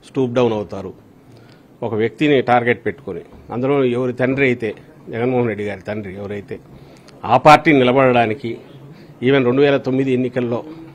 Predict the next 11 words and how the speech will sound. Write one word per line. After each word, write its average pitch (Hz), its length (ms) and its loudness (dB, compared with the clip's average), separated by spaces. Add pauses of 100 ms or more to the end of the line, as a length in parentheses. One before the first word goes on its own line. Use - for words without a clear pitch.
(320)
సెంట్రల్లో 117 440 -4 (200)
రావడానికి 117 460 0
కూడా 107 140 -4 (840)
తను 120 180 2 (100)
main 123 200 2 (100)
కారణమైన 104 460 -2 (420)
మహానాయకుడు, 113 680 -2 (720)
అలాంటి 131 380 4
వ్యక్తి, 170 260 0 (720)
ఆయన 135 160 2
కుమారుణ్ణి 165 680 4